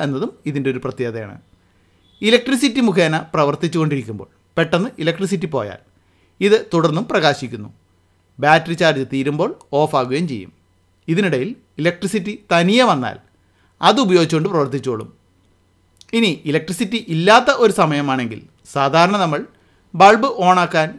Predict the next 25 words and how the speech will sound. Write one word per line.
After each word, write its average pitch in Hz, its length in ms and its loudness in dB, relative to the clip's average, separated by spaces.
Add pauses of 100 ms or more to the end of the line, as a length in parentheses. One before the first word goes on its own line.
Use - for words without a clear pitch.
സ്വിച്ച് 226 280 -6 (140)
ഓണാക്കുന്നത് 170 480 2
പോലെ 131 200 0
തന്നെ 120 160 -8 (300)
അതേ 165 260 0
സ്വിച്ച് 175 260 -4
ഓണാക്കിയാൽ 127 420 -4 (420)
ഇത് 143 160 0 (140)
ബാറ്ററി 175 360 2 (100)
ഉപയോഗിച്ചും 135 360 -2 (120)
പ്രവർത്തിച്ചോളും. 120 580 -6 (880)
ഇതുപോലെ 156 420 2 (280)
ധാരാളം 214 480 8
കമ്പനികൾ 139 340 -2 (280)
ഇന്ന് 160 140 0 (160)
ഏകദേശം 160 380 -2 (200)
മുന്നൂറ് 233 480 2
രൂപ 135 140 0 (100)
മുതൽ 127 180 -8 (380)
പല 196 300 6
വിലയിൽ 156 300 2 (520)
ഇത്തരത്തിലുള്ള 160 500 2 (300)
ഇൻവെർട്ടർ 196 400 0
ബൾബുകൾ 127 360 -2
പുറത്തിറക്കുന്നുണ്ട്. 127 560 -6